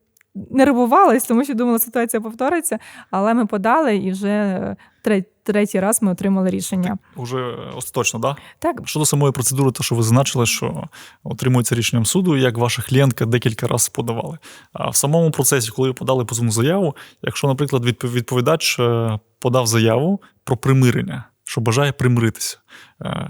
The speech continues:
Speaker 2: як в цьому випадку суд розглядає цю заяву? І що ви, як представник позивача, робите? Ви з нею погоджуєтесь чи ні? І який термін, е, розгляду взагалі цієї заяви?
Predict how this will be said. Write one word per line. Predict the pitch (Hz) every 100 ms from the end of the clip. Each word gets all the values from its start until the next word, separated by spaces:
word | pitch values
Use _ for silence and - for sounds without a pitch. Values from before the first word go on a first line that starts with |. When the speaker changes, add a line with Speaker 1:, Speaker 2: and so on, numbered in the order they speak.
| 151
Speaker 2:
як | 139 165 -
в | - -
цьому | - 139 127
випадку | 123 143 - - 135
суд | - 143 127
розглядає | 113 113 120 117
цю | 127
заяву? | 120 113 - 120 113 _ -
І | 139 127 123
що | 117 156 151
ви, | 131 139
як | 123 - - 120
представник | - - 131 120
позивача, | 123 120 - 120
робите? | 113 107 - - - _ -
Ви | 139
з | -
нею | 135 123
погоджуєтесь | 131 170 214 220 190 -
чи | - 135
ні? | 123 123
І | 117 120
який | 120 - 139
термін, | - 139 135 123 117 113
е, | - - - _
розгляду | - 139 123 117
взагалі | 117 120 127
цієї | - 120 113
заяви? | 110 110 - 147